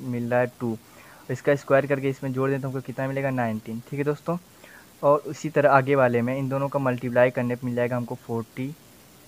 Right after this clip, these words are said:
फ़ोर्टी मिल जाएगा। इन दोनों का difference हो जाएगा दोस्तों फ़ोर, अ, थ्री, थ्री हो जाएगा। थ्री का square करने पर मिलेगा नाइन, इसको ऐड करने पे फ़ोर्टी नाइन मिलेगा। ठीक है दोस्तों, आप देखिए इसको, अ, अच्छे से, एट और फ़ाइव का multiply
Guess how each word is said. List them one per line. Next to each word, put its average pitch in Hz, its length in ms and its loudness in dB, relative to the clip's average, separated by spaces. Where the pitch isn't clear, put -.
फ़ोर्टी 127 260 0
मिल 143 160 0
जाएगा। 139 300 4
इन 143 120 -4
दोनों 147 140 0
का 147 100 4
difference 135 420 -2
हो 139 60 -2
जाएगा 135 200 2
दोस्तों 127 300 -4
फ़ोर, 131 360 -4
अ, 131 120 4
थ्री, 135 400 -4
थ्री - 340 -6
हो 143 140 2
जाएगा। 135 220 4
थ्री - 280 -4
का 143 140 0
square 139 260 2
करने 139 240 -2
पर 131 60 -10
मिलेगा 131 300 -2
नाइन, 120 360 0
इसको 143 300 -4
ऐड 143 200 10
करने 143 220 2
पे 143 100 -2
फ़ोर्टी 131 380 -2
नाइन 120 180 2
मिलेगा। 113 340 -2
ठीक 139 160 -8
है 143 60 -2
दोस्तों, 147 280 0
आप 135 60 2
देखिए 123 380 -4
इसको, 135 300 -8
अ, - 20 -6
अच्छे 123 380 -4
से, 147 180 -4
एट 156 280 2
और 143 160 8
फ़ाइव 135 340 4
का 139 100 -2
multiply 127 760 0